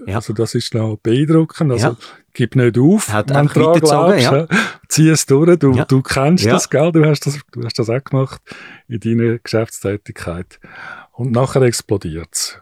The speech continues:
Speaker 2: Also er hat, er hat eigentlich alles mit Leuten, die er kennt hat oder
Speaker 1: Ja.
Speaker 2: die ihm empfohlen worden sind, also seine Frau, äh,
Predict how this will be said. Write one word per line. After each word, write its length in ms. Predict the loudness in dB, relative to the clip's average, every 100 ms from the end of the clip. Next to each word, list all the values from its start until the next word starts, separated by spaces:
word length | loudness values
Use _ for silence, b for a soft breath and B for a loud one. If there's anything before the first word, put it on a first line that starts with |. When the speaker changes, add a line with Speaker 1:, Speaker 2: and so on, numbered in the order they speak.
| -14
Speaker 2:
Also 320 | -12 -8 -10 -12 -12
er 100 | -10
hat, 440 | -8 -8 _ -20 -20 _ _ -16
er 120 | -12
hat 280 | -12 -12 -6
eigentlich 340 | -4 -4 -2 2
alles 380 | 4 4 2 0
mit 320 | 2 0 0
Leuten, 480 | 4 4 2 -2 0
die 40 |
er 100 | 0
kennt 580 | -2 -4 0 2 0 -2
hat 220 | -4 -2
oder 160 | -6 -4
Speaker 1:
Ja. 100 | -4
Speaker 2:
die 60 | -2
ihm 80 | -4
empfohlen 520 | -4 -2 2 4 4
worden 240 | 2 0
sind, 240 | -4 -6 -4
also 140 | -6
seine 260 | -6 -6 -6
Frau, 440 | -6 -6 -4 -6 -8 B B B B B B -20 -16
äh, 220 | -6 -6